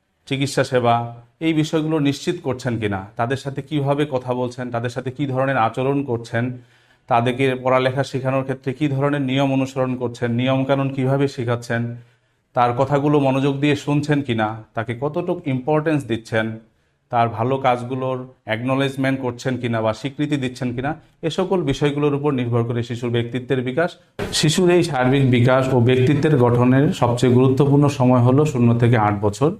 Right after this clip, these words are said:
বা আর্লি চাইল্ডহুড। এই শূন্য থেকে আট বছর বয়স সীমার মধ্যে সবচেয়ে বেশি জোর দেওয়া হয়েছে জন্ম থেকে প্রথম এক হাজার দিন বা শূন্য থেকে তিন বছর,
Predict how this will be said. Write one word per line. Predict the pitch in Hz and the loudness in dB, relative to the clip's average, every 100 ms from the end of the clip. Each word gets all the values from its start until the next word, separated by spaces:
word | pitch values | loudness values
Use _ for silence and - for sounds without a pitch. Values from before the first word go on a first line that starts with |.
| - | -2
বা | 101 | 2
আর্লি | 101 101 107 | 4 4 2
চাইল্ডহুড। | 107 98 92 95 - _ _ _ _ _ _ | 2 2 2 -2 -4 _ _ _ _ _ _
এই | 147 156 170 170 - - | 0 4 2 0 -10 -20
শূন্য | - 135 135 | -2 0 2
থেকে | 135 139 127 | 0 2 2
আট | 113 117 | 2 2
বছর | 120 120 127 | -2 -2 -2
বয়স | 113 117 117 | 0 0 -2
সীমার | 120 120 120 | -6 -4 -2
মধ্যে | 117 110 123 | -2 -4 -6
সবচেয়ে | 120 127 - 156 | -6 -8 -6 -6
বেশি | 147 151 | -4 -4
জোর | 127 131 127 | -2 -2 0
দেওয়া | 135 | 0
হয়েছে | 131 139 135 165 185 _ _ _ - | 0 -2 -4 -6 -8 _ _ _ -6
জন্ম | 110 117 127 | -2 0 -2
থেকে | 123 131 147 185 240 _ _ _ | -2 -4 -2 -2 -4 _ _ _
প্রথম | 120 123 135 | -4 0 2
এক | 117 | 2
হাজার | 110 113 117 | 2 0 0
দিন | 117 190 | -2 -4
বা | 143 139 | -2 -4
শূন্য | - 120 117 | -4 -4 -4
থেকে | 113 117 | -4 -4
তিন | 123 123 117 | -4 -2 0
বছর, | 101 92 95 92 | -2 -4 -8 -10